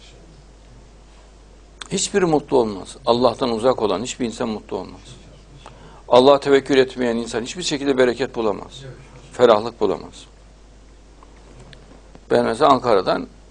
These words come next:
bindim otobüse geldim. Erzincanlılar <laughs> bilmem ne şey tam ismini tam bilmiyorum da bir şirket aktarmalı bir otobüste geldim.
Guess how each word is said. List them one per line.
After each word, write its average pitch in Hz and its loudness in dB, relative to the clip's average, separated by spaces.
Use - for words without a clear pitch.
bindim 120 -2
otobüse 110 -2
geldim. 110 0
Erzincanlılar 110 2
<laughs> - -20
bilmem 104 -2
ne 110 -6
şey 101 -4
tam 92 2
ismini 107 -4
tam 101 0
bilmiyorum 113 0
da 87 -6
bir 107 -10
şirket - -4
aktarmalı 104 2
bir 120 0
otobüste 107 -2
geldim. 95 -2